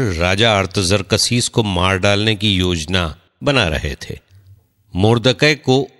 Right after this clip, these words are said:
उनके षड्यंत्र का पता चला और उसने तुरंत रानी एस्तेर को सूचित किया और एस्तेर ने मोर्दकै की ओर से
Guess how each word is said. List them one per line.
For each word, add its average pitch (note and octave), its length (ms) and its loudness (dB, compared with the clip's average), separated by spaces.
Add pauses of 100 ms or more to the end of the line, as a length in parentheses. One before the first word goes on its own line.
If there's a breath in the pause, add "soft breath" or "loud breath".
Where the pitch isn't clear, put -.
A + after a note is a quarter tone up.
(120)
उनके A2 280 0
षड्यंत्र F2+ 600 0
का D#2+ 160 -4
पता - 320 -2
चला D2+ 320 -2 (380)
और C#3+ 160 2
उसने D3+ 260 2
तुरंत C#3 440 0
रानी G2 380 2
एस्तेर F2+ 480 0
को G#2 160 -4
सूचित - 480 0
किया - 320 -12 (440)
और A2+ 160 4
एस्तेर A2 380 0
ने G2+ 140 2
मोर्दकै F#2 640 0
की - 180 -4
ओर F2 220 0
से C#2 280 -4